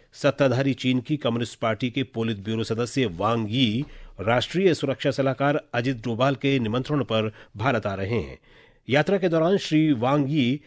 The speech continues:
भारत के विशेष प्रतिनिधि अजित डोभाल के साथ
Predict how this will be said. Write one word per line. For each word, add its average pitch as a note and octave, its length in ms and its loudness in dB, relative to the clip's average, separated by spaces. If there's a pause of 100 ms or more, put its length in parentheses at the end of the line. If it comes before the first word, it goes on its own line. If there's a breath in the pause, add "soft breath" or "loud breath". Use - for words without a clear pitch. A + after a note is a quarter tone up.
(260 soft breath)
भारत B2+ 360 2
के D#3+ 200 4
विशेष C#3+ 440 0
प्रतिनिधि C3+ 500 -2 (180)
अजित A#2+ 280 -2
डोभाल B2 320 0
के C3+ 100 -6
साथ C3 220 0